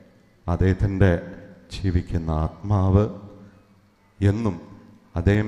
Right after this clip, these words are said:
ജീവിച്ചിരുന്നത് പോലെ ഒരുപക്ഷെ അതിനേക്കാൾ അധികവും കോൺഗ്രസ്സിന് ശക്തി പകരും, പകരട്ടെ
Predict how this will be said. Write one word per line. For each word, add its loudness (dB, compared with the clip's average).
ജീവിച്ചിരുന്നത് 4
പോലെ 6
ഒരുപക്ഷെ 2
അതിനേക്കാൾ 0
അധികവും 4
കോൺഗ്രസ്സിന് -2
ശക്തി -6
പകരും, 2
പകരട്ടെ 0